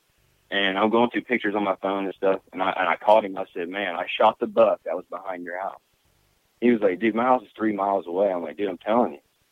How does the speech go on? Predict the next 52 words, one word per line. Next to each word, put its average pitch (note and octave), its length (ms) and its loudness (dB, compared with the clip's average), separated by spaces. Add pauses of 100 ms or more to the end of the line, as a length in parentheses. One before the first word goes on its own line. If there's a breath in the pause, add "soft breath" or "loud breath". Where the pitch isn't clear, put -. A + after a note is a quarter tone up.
(100)
it's C3 160 -12
the F#2+ 160 -18
same G#2 260 -2
deer." A2 240 0 (960)
And, F2+ 380 -2
uh, F2 260 0 (720)
and C3+ 140 -4
he B3 100 6
pulled C3 220 4
up A#2+ 160 2
ca-, A2 240 -6
uh, G2 340 0 (240)
uh, G2+ 220 0
pictures A#2 340 -2
of G#2+ 160 4
it, F#2+ 100 2
and G2+ 140 -6
it, F#2+ 180 -4
and G2+ 120 -6
it G2 80 -6
is, F#2+ 320 -4
man. E2 240 -12
And F#2+ 100 -10
the F#2+ 40 -6
last A#2+ 340 4
picture D3 300 0
he C3 100 0
got A#2+ 220 4
of A2+ 60 -2
that A#2 200 2
deer A2 220 -2
was G2 160 -6
in, G2 160 -14 (100)
on, F#2+ 300 -8
like, F2+ 200 -6
September A2+ 440 -2
twentieth. F#2+ 500 -6 (400 soft breath)
And F2+ 100 -6
I G#2 100 2
killed G#2 260 2
that F#2+ 140 0
deer, F#2+ 260 0 (100)
almo-, G2+ 320 -2
like, F2+ 300 0
right, G2+ 260 4
I G#2 120 4
think G#2 240 -4
a F#2 40 -6
little A2+ 240 2
bit G#2+ 160 2
more G#2+ 240 2
than F#2+ 280 -8